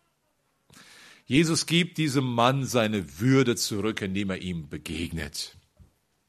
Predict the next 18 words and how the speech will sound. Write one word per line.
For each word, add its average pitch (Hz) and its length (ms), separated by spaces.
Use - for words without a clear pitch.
Und 85 120
ich 90 140
will 113 100
davon 101 260
lernen. 85 400
Und 85 80
wir 82 60
sollten 95 320
davon 82 300
lernen. 76 440
Gehen 175 480
wir 165 120
solchen 135 420
Begegnungen 131 680
nicht 117 300
aus 110 220
dem 123 200
Weg. 143 460